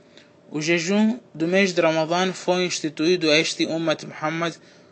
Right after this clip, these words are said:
da mesma maneira que fo-, foram instituídos as nações passadas, pois Allah subhanahu wa ta'ala diz no Coran: "يا أيها الذين آمنوا كتب عليكم الصيام كما كتب على الذين من قبلكم لعلكم تتقون."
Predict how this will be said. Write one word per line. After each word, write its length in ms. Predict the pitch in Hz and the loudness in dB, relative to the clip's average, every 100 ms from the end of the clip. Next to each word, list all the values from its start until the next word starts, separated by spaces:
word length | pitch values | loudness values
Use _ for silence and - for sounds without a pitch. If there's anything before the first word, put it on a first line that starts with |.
| - | -6
da 100 | 139 | -2
mesma 260 | 160 175 170 | 0 0 0
maneira 380 | 160 165 170 160 | 0 2 4 4
que 340 | 170 180 - | 2 -2 -2
fo-, 420 | - - 165 170 - | -6 2 4 2 0
foram 360 | - 170 165 160 | 2 4 4 0
instituídos 640 | - 151 - 165 165 151 - - - _ _ | -6 -8 0 0 0 -4 -12 -20 -20 _ _
as 280 | - 139 147 | 2 2 2
nações 640 | 156 151 - 175 170 - - | -4 -4 -4 -2 -2 -4 -4
passadas, 840 | - 143 - 175 185 160 135 - - | -2 0 4 4 4 2 -2 -4 -10
pois 320 | 160 151 135 - | -6 -6 -4 0
Allah 260 | 143 165 | 4 4
subhanahu 440 | 165 175 - 165 156 | 2 -8 -4 -2 -2
wa 60 | |
ta'ala 320 | 156 165 160 | 0 2 2
diz 420 | 147 156 175 - 160 | 2 0 0 0 -2
no 140 | 151 | -4
Coran: 600 | - 156 - 160 175 180 - - - - - _ - | -4 -4 0 2 2 0 -10 -20 -20 -20 -20 _ -2
"يا 380 | 131 160 160 | 4 6 8
أيها 360 | 175 185 180 160 | 6 6 4 2
الذين 540 | 156 156 156 175 175 170 | 0 2 0 0 0 2
آمنوا 720 | 160 156 160 170 170 165 160 - _ - | 2 2 0 -2 -2 -4 -8 -16 _ -6
كتب 420 | 165 165 180 160 | -4 2 2 4
عليكم 720 | 156 156 160 160 160 160 151 | 4 4 4 2 0 -6 -6
الصيام 640 | 147 - 160 160 165 165 | -4 -2 2 4 2 0
كما 460 | 151 175 170 160 156 | -2 0 2 2 0
كتب 440 | 151 170 - 151 | -2 -6 -2 2
على 260 | 151 147 151 | 4 4 4
الذين 640 | 147 147 151 170 165 156 147 | 2 2 0 0 0 0 0
من 220 | 147 143 | -2 -2
قبلكم 800 | - 165 156 147 139 - 143 139 | 2 4 4 0 -2 -4 -4 0
لعلكم 800 | 135 135 160 156 147 139 147 135 | 2 4 4 4 4 2 -4 -4
تتقون." 720 | 135 127 135 127 151 143 123 | -2 -2 -2 0 0 0 -2